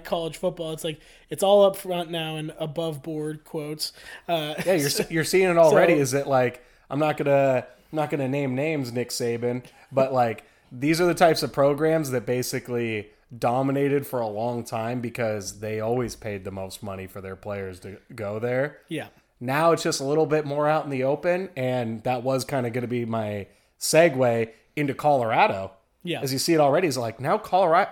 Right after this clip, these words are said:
Speaker 2: Colorado's the most popular team in college football 'cause you have Prime there. And, like, what that will do for their recruiting,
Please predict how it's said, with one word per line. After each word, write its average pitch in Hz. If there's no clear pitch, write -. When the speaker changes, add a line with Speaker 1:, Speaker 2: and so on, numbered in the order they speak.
Speaker 2:
Colorado's 170
the 131
most 131
popular 160
team 147
in 113
college 120
football 147
'cause 180
you 175
have 135
Prime 143
there. 90
And, 131
like, 123
what 143
that 143
will 139
do 127
for 135
their 123
recruiting, 131